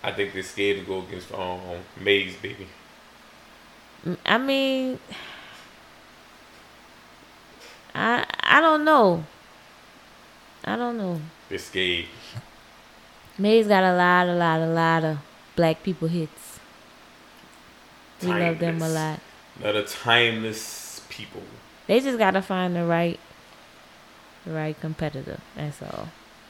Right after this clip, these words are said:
Speaker 2: We'll see. But, uh, Swiss and Timbaland, I hope they keep that versus thing up. I
Speaker 1: Yeah.
Speaker 2: don't, I don't know how they can make it better, but I like what they got going on.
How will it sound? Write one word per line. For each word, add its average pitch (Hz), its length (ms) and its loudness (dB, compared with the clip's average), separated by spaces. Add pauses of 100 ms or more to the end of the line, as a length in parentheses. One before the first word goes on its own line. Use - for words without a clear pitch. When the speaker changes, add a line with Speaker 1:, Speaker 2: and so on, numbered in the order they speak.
(580)
Speaker 2:
We'll 170 280 0
see. 143 300 -8 (840)
But, 170 260 4
uh, 160 200 6
Swiss 311 580 4
and 240 560 2 (420)
Timbaland, 220 360 0
I 208 100 2
hope 196 200 2
they 190 120 -2
keep 196 280 -6
that 175 140 2
versus 175 360 0
thing 165 280 -2
up. 160 160 0 (420)
I 190 80 10
Speaker 1:
Yeah. 226 60 12
Speaker 2:
don't, 269 260 6
I 214 100 8
don't 254 160 6
know 233 120 6
how 233 120 8
they 214 120 6
can 202 160 0
make 196 200 2
it 185 100 0
better, 196 280 6
but 180 180 2
I 170 120 4
like 170 240 2
what 165 120 -2
they 160 120 2
got 151 220 -2
going 147 260 -2
on. 147 220 -6